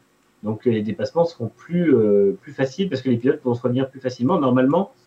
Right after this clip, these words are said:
on n'aura pas justement cette phase d'attente où t'as un pilote qui se défend en essayant de repousser l'autre à plus d'une seconde. Euh, ça devrait pas arriver et les écarts seront pas énormes puisqu'il n'y aura qu'une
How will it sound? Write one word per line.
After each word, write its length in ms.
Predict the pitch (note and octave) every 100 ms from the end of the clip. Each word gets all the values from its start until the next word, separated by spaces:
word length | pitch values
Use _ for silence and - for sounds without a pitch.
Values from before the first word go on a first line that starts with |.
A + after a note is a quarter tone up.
| _ _ _
on 60 | A#2+
n'aura 260 | C3 - G#3
pas 140 | G3
justement 360 | E3 - D#3 E3+
cette 180 | C#3
phase 180 | C#3 C3+
d'attente 340 | C#3 - F3+ C3+
où 60 |
t'as 140 | B2+ A#2+
un 40 |
pilote 300 | B2 C#3+ D#3
qui 100 | B2
se 60 | A#2+
défend 300 | A#2+ D#3 C#3+
en 40 |
essayant 280 | A#2 - C3+
de 40 |
repousser 400 | B2 B2 A#2+ C3+
l'autre 300 | C3 C#4+ - _ _ _ _ _
à 80 | A2+
plus 140 | -
d'une 160 | A#2+ A#2
seconde. 500 | - B2+ F3 F3 - G#2+
Euh, 720 | G#2+ G#2 G#2 G#2 G#2 G2+ G2+
ça 160 | G2+ G2+
devrait 280 | A#2 C#3 C#3+
pas 140 | B2+
arriver 360 | G#2+ A#2 F3 C#3+
et 40 |
les 140 | G#2+ G#2
écarts 220 | D3+ -
seront 140 | G#2+
pas 140 | G#2 G2+
énormes 200 | C#3 C#3
puisqu'il 180 | -
n'y 60 | -
aura 80 | B2
qu'une 400 | A#2 G#2+ G#2